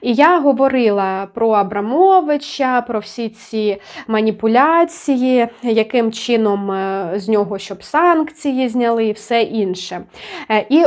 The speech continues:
ось зараз Абрамович заявив, що ті гроші, які він продав, м, свій клуб Челсі, він хоче віддати росіянам, які також постраждали. Ви бачите, от що робиться? Чи є хороші русські? Ну, де вони є?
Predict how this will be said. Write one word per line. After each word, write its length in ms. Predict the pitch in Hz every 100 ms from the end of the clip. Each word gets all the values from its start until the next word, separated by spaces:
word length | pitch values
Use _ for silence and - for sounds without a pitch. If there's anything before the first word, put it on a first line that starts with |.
| -
ось 400 | 247 247 - 240
зараз 460 | 226 240 285 349 -
Абрамович 600 | 226 226 240 294 370 262
заявив, 600 | 226 233 226 214 330 403
що 200 | - 262
ті 220 | - 294
гроші, 520 | 226 226 220 - 262
які 280 | 285 285 302
він 160 | 311 311
продав, 460 | 311 294 302 214 311 302
м, 300 | 285 294 285 285 233
свій 240 | - 294
клуб 280 | 302 294 311
Челсі, 640 | - 320 311 311 320 294 269
він 200 | 381 403
хоче 420 | - 370 - 311
віддати 440 | 269 233 311 294
росіянам, 640 | 294 285 269 302 370 277 220
які 220 | 220 269
також 360 | 294 349 247 -
постраждали. 920 | 214 - 220 196 185 190 196 175 175
Ви 80 |
бачите, 420 | 226 269 - 262 196
от 240 | 214 -
що 280 | - 330 339
робиться? 560 | 240 180 165 - 196 - - -
Чи 120 | - 262
є 300 | 311 440 - _
хороші 680 | - - 240 311 - 285 277 -
русські? 540 | 220 214 - - - _
Ну, 120 | 254 254
де 200 | 330 285
вони 300 | 277 247 247
є? 320 | 214 196